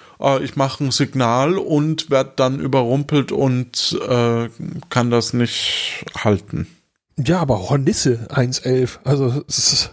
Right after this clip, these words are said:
Speaker 2: Hornisse. <laughs>
Speaker 1: Ja. Da flog der Herr König und die Frau Königin heim zu ihren Kindern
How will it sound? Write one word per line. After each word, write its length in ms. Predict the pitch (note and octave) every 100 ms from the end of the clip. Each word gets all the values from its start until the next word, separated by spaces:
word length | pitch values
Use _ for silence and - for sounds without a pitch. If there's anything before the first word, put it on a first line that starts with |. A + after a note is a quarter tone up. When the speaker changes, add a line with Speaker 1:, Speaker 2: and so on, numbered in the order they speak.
| -
Speaker 2:
Hornisse. 680 | - F3 A#3 C#4+ - C3 -
<laughs> 40 | - - - - - - - - - - -
Speaker 1:
Ja. 220 | A#2+ A#2+ - - - - - _ - - - - - - _ _ _ -
Da 140 | C#3+ D#3
flog 420 | F#3 G#3+ B3 -
der 140 | F#3
Herr 140 | F3 E3+
König 800 | - D3+ C3+ B2+ B2+ C#3+ - - -
und 320 | A3 D4 -
die 80 | C#4
Frau 260 | - C4+ C4
Königin 960 | - E3 C3 A2 G#2 - C3+ F3 A#3+ - - - -
heim 440 | D3 F3 A3+ B3 A#3+
zu 100 | A3
ihren 400 | F#3+ F3+ F#3 F3+
Kindern 580 | - C#3+ C3+ C#3 C#3